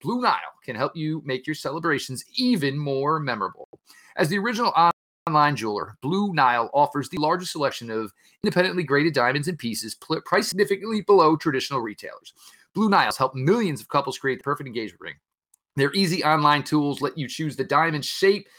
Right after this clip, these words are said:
the size, and the clarity, as well as the setting style. Blue Nile's bench jewelers will then help you handcraft her perfect one-of-a-kind engagement ring. Shop stress-free with Blue Nile's one hundred percent satisfaction guarantee. All Blue Nile orders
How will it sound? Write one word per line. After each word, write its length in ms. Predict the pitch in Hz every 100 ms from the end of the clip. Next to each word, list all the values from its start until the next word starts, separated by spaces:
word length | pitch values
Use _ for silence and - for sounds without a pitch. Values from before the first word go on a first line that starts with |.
| - -
the 60 |
size, 580 | - - 147 156 156 139
and 180 | - 131
the 40 |
clarity, 380 | 123 135 156 160
as 140 | 156 101
well 400 | 127 156 185 151
as 140 | 156
the 80 | 151
setting 320 | - 143 147
style. 380 | 127 104 85 82 _ _ -
Blue 160 | 180
Nile's 300 | 180 170 156
bench 220 | - 156 -
jewelers 340 | 156 143 107
will 140 | 131
then 260 | 113 160 131
help 300 | - 156 -
you 140 | 135 -
handcraft 760 | 180 170 165 - 170 151 - -
her 140 | 165
perfect 580 | - - 208 - 131 -
one-of-a-kind 1000 | 131 123 165 175 175 - 143 147 143 147 -
engagement 560 | 147 139 135 139 117 123
ring. 280 | 107 98 85 _ - -
Shop 340 | - 220 156
stress-free 600 | - 147 170 - 156 123
with 240 | 110 147 -
Blue 180 | 160 156
Nile's 320 | 139 113 117
one 140 | 151
hundred 160 | 160 139
percent 300 | 139 151 -
satisfaction 640 | - 147 151 156 147 147
guarantee. 560 | 143 139 139 123 98 - _ -
All 180 | - 185
Blue 180 | 165 185
Nile 460 | 175 175 170 165 -
orders 440 | 185 185 147 120